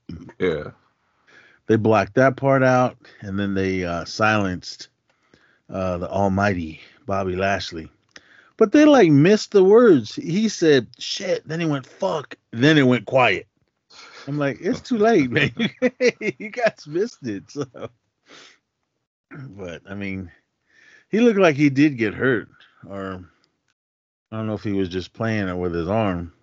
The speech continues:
Speaker 2: 'Cause I was like, "Man, it's all bandaged up and everything, but you're still slugging fools with the elbows hella hard." I was like, "Oh, come on." <laughs>
Speaker 1: Yeah, that one, I think he was trying to sell us that he got hurt, but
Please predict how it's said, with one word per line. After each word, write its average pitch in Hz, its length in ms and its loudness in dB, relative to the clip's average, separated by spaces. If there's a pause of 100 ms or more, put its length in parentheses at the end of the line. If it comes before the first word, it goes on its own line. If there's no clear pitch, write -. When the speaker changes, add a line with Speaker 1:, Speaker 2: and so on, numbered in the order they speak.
(1040)
Speaker 2:
'Cause 110 140 -8
I 135 80 -2
was 127 80 -4
like, 113 140 -2
"Man, 147 160 0
it's 170 100 0
all 214 140 4
bandaged 156 560 2
up 175 240 4
and 113 180 0
everything, 147 460 0
but 117 160 0
you're 151 80 2
still 160 380 2
slugging 156 640 0
fools 160 320 2
with 143 100 0
the 120 160 -2
elbows 147 420 2
hella 143 240 0
hard." 143 340 -2
I 110 100 -6
was 98 160 -10
like, - 200 -12
"Oh, 76 240 -10
come 104 200 -8
on." 64 160 -12 (100)
<laughs> 127 300 -12 (540)
Speaker 1:
Yeah, 90 500 0
that 131 240 2
one, 113 220 -2
I 98 80 -4
think 92 260 -10
he 87 140 -6
was 87 120 -8
trying 82 240 -10
to - 60 -20
sell 78 360 -6
us - 160 -10
that - 180 -12
he 82 100 -12
got 64 300 -6
hurt, - 420 -8
but 58 300 -6